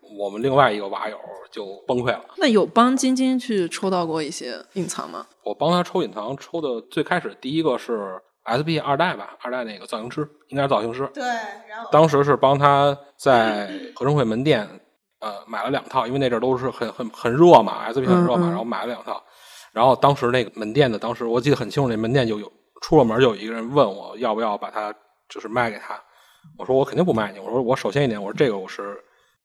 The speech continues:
Speaker 1: 答应帮人家拿的，而且我说我觉得里边有隐藏。后来在他们侨服还遇到了一个很有意思的一个非要跟我猜娃的一个<laughs>
Speaker 3: Battle 是吧？
Speaker 1: 啊，那天跟我拆了一个，跟我说，我说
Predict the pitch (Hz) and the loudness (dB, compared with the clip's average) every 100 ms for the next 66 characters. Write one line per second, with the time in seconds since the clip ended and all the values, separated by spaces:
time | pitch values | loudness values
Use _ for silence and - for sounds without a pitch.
0 | _ - 135 113 135 135 123 123 101 - | _ 4 4 4 2 2 2 0 -2 -4
1 | 117 117 - 117 127 104 127 98 110 127 | 0 0 0 -2 0 2 0 0 -2 -2
2 | 98 98 104 101 - - - - - 110 | -2 -4 -8 -10 -14 -18 -18 -10 0 2
3 | 110 - 104 - 120 - 113 113 120 113 | 0 -4 -10 -6 -6 -2 -4 -2 -4 -4
4 | 113 110 98 98 95 101 101 - 107 107 | -4 -4 -4 -6 -10 -10 -12 -10 -10 -10
5 | 104 98 104 95 104 104 _ 127 110 98 | -8 -12 -12 -14 -14 -14 _ 0 2 2
6 | 117 107 - - - _ _ _ - - | -2 -4 -6 -12 -18 _ _ _ -10 2
7 | 139 127 123 113 104 - 113 104 107 - | 2 4 2 2 -2 -4 -2 -2 -6 2
8 | 151 139 - - 294 254 247 254 208 185 | 2 2 -2 0 6 6 6 2 0 0
9 | 214 185 147 101 95 - _ - - 127 | -6 -6 -2 0 -2 -6 _ -20 -6 2
10 | 143 156 101 - 143 110 127 120 - 139 | 4 4 2 4 4 4 -2 -2 2 2
11 | 117 | 4